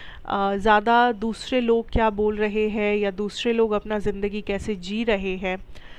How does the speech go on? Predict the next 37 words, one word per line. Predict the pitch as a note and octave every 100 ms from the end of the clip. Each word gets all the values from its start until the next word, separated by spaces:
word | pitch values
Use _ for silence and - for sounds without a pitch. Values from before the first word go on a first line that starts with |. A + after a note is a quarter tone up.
| - -
ये | A3+
सब | B3+ C4 A#3 - -
के | A#3+
लिए | A3+ A3+
मत | G3+ F#3 -
लगाना। | F#3 F3 F3 F3+ F3
Like, | G3 F#3+
ये | A3 A#3 A3+
आपके | G3+ G3+ -
लिए | G#3+
अभी | G#3+ G3 G#3+
ज़्यादा | G3+ G3
important | G3+ F#3 F#3+ F#3+ G3+ G3
नहीं | F#3 G3 F#3
होगा। | F3+ F#3 G#3 - - - - - -
So, | - G#3+ G3 G3 F#3+ A3 - -
you | -
know, | G#3+ C#4 D#4+
just | B3 A#3
stay | - B3+ B3+ C#4
in | C#4
your | B3+ G#3
energy | G3+ G#3+ G#3 A3+ G3+
and | G#3 -
have | G#3+ -
that | A3+ G#3+ -
control। | F#3+ F#3 - F3+ F#3+
उस | G#3
control | - G#3 G3+ A3 A3
को | A3 A3+
रखो | G3 - -
अपने | G#3 G3+ G#3
ऊपर, | G3 - G3+
अपने | F#3+ G3 F#3+
life | F#3 G3+ -
के | -
ऊपर, | G#3 G3 - G#3